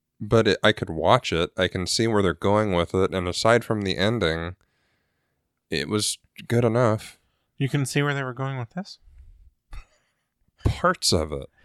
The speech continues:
Speaker 2: <laughs>
Speaker 1: but
Speaker 2: Yeah.
Speaker 1: not well. Like, it's, it, <sighs> I mean, I guess we're into overall thoughts 'cause I just kinda
Speaker 2: Yeah.
Speaker 1: couldn't contain
Speaker 2: <laughs>
Speaker 1: myself anymore.
Speaker 2: That's okay.
Speaker 1: It's so frustratingly bad.
Speaker 2: Yeah.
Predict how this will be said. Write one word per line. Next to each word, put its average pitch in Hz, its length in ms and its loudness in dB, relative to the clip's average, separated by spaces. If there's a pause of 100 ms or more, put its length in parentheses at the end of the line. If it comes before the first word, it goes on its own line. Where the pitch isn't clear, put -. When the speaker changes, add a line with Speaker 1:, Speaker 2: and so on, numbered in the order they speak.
(300)
Speaker 2:
<laughs> 160 100 2 (340)
Speaker 1:
but 107 360 -2
Speaker 2:
Yeah. 117 80 -4
Speaker 1:
not 131 400 2 (320)
well. 101 560 2 (500)
Like, - 720 0 (800)
it's, - 420 -2
it, 113 160 -4 (240)
<sighs> - 240 -18
I 117 40 -4
mean, 98 160 0
I 95 60 -2
guess 95 200 -2
we're 92 80 2
into 85 140 0
overall 80 300 -2
thoughts 80 420 -6
'cause 80 200 -10
I 82 80 -8
just 80 240 -10
kinda 131 180 0
Speaker 2:
Yeah. 180 40 -2
Speaker 1:
couldn't 85 320 -4
contain 82 440 -8
Speaker 2:
<laughs> - 0 -
Speaker 1:
myself - 380 2
anymore. 110 380 -2
Speaker 2:
That's 147 200 -6
okay. 139 360 -4 (800)
Speaker 1:
It's 107 220 0
so 135 360 6
frustratingly 95 1120 4
bad. 76 280 -2 (320)
Speaker 2:
Yeah. 98 200 -4